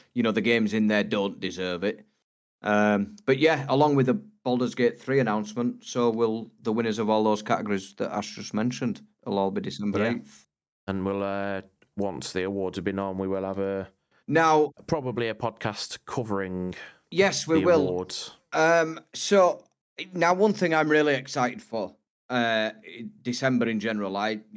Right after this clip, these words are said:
Speaker 1: not only is it Christmas, which is my favourite part of the year, not only have we got the Game Awards, which is always an interesting one,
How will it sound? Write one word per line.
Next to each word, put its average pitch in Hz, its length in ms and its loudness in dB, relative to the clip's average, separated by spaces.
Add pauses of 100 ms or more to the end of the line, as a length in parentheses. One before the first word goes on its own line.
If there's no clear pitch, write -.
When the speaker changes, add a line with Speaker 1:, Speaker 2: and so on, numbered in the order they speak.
(220)
Speaker 1:
not 113 200 -6
only 123 260 4
is 113 120 -4
it 120 100 -8
Christmas, 139 440 -4
which 107 160 -8
is 101 80 -10
my 110 160 0
favourite 127 720 0
part 107 200 0
of 98 60 -6
the 101 80 -2
year, 113 220 2
not 107 180 0
only 139 240 6
have 131 100 4
we 110 80 -4
got 107 140 -2
the 104 60 -6
Game 117 320 2
Awards, 117 500 2
which - 200 -12
is 98 280 -8
always 107 340 2
an 104 80 -2
interesting 101 520 -4
one, 101 180 -4